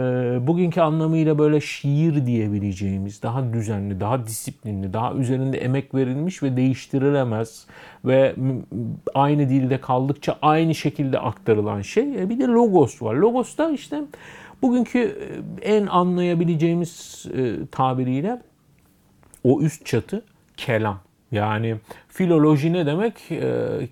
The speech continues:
kelam sever. E, kelimelerin, a, altını eşeleyen bilim dalı. Tam anlamına baktığımızda işte dillerin, e, yapısını, tarihini, gelişimini, birbiriyle olan ilişkilerini inceleyen bilim dalı.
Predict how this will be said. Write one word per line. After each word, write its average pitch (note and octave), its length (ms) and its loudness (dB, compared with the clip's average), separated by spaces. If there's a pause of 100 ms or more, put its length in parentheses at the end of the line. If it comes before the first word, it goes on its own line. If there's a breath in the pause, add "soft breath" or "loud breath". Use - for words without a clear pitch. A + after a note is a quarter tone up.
kelam C#3+ 500 -2
sever. B2 580 -2 (440)
E, A#2+ 60 -10 (340)
kelimelerin, C#3+ 1000 0 (200)
a, B2+ 100 -2
altını C3 460 -2
eşeleyen C#3 600 0
bilim C#3+ 280 2
dalı. A2+ 160 2
Tam C4 240 2
anlamına A3+ 420 -2
baktığımızda F3 600 0
işte G3 300 -2
dillerin, G3 800 4
e, D#3 100 -2
yapısını, D#3 1040 2
tarihini, C#3 800 0
gelişimini, A#2+ 760 0
birbiriyle C3+ 540 2
olan C#3 340 -2
ilişkilerini C3+ 800 0
inceleyen A#2+ 840 0
bilim A#2 360 2
dalı. F#2 240 -2